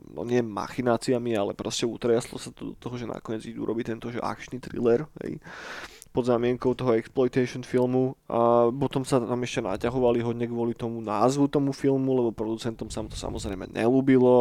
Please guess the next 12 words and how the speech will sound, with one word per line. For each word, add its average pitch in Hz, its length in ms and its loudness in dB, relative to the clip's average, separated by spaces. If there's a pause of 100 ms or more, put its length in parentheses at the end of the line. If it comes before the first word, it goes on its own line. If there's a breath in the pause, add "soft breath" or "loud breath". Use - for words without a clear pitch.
(120)
lebo 85 240 -2
to - 160 -4
je 73 80 -6 (160)
strašne - 420 -6
dlhé 123 480 4
a 87 300 4
koho 107 320 -6
to - 80 -8
bude 101 240 -10
baviť 123 340 4
a 113 120 0
tak. 120 340 2